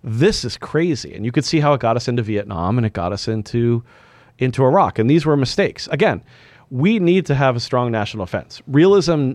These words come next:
understands that the world can be a dangerous place. It's an anarchic, in-, i-, i-, you know, universe, right? Meaning that there's no higher power that can, uh, secure you in that world. You, so you ha-, it's a self-help system. You have to protect yourself in it.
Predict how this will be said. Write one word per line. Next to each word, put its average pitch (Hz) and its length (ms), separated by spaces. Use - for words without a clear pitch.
understands 127 560
that 101 100
the 101 80
world 123 340
can 120 140
be 107 120
a 95 60
dangerous 110 540
place. - 500
It's 110 160
an 107 100
anarchic, 127 800
in-, 147 280
i-, 139 200
i-, 143 220
you 135 100
know, 117 140
universe, 147 600
right? 110 260
Meaning 131 380
that 113 200
there's 123 220
no 127 200
higher 123 320
power 120 400
that 110 240
can, 101 460
uh, 92 540
secure - 480
you 160 440
in 127 200
that 131 180
world. 151 560
You, 113 260
so - 140
you 113 120
ha-, 120 180
it's 127 140
a 113 40
self-help 123 520
system. 139 400
You 117 60
have 120 120
to 104 80
protect 120 400
yourself 120 440
in 127 180
it. 190 160